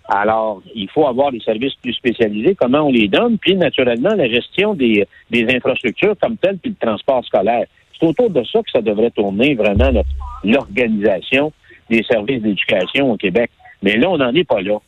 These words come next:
Et moi, je pense que, euh, il y a beaucoup d'enflure, il y a beaucoup de crème sur le gâteau, et puis on devrait en, en profiter, comme tu dis, pour faire,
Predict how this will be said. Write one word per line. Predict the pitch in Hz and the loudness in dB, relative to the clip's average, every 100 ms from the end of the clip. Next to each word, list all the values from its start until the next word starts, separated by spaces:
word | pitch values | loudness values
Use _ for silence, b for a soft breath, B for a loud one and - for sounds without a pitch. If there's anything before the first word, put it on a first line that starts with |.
| B B B | B B B
Et | 104 104 | 0 0
moi, | 240 220 | 0 0
je | 147 | -2
pense | - 160 214 196 - | -2 -2 -2 -4 -2
que, | 139 151 185 190 - | 0 2 0 -2 -4
euh, | 110 107 104 104 107 107 101 101 95 _ - | -2 0 0 0 -2 -4 -6 -14 -18 _ -8
il | 113 | -2
y | |
a | 120 | -2
beaucoup | 107 196 - 226 | 0 -2 0 0
d'enflure, | 160 135 - 143 156 392 185 | 2 0 0 2 2 0 -2
il | |
y | 110 | -2
a | |
beaucoup | 226 - 208 | 0 0 -2
de | - - | -4 -4
crème | - 160 165 | 0 0 0
sur | 131 110 | 0 0
le | 123 | 2
gâteau, | 110 117 98 - 143 214 _ B B B B _ - | 2 2 0 -2 -2 -2 _ B B B B _ -12
et | |
puis | - 101 | -8 0
on | 113 | 0
devrait | 113 123 120 156 190 | 2 0 0 0 0
en, | 131 104 90 _ 90 B _ - | -2 -6 -10 _ -20 B _ -4
en | 113 | -2
profiter, | 117 117 - - 175 | -2 -4 -4 -4 -2
comme | 120 - | -2 -2
tu | 101 | -6
dis, | 90 135 | -4 -2
pour | 156 104 | 0 0
faire, | - 139 | 2 2